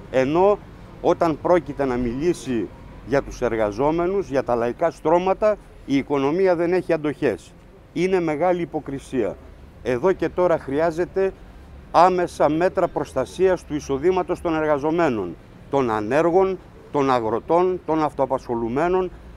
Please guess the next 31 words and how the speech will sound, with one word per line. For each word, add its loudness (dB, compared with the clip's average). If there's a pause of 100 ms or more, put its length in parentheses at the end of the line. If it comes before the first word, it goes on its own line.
(180)
όλου 6
του -4
λαού. 4 (720)
Πρώτα 6
απ' 0
όλα 2
χρειάζεται 0
άμεσα -2
κατάργηση -2
του -8
φ -12
π -6
α, 2 (760)
των 2
ειδικών 2
φόρων 4
σε -6
καύσιμα -2 (300)
και -4
σε -6 (160)
είδη -4
πλατιάς -4
λαϊκής -4
κατανάλωσης. -2 (360)
Χρειάζεται 0
προστασία -2
του -10
εισοδήματος -2
με 0
αυξήσεις -4
μισθών 0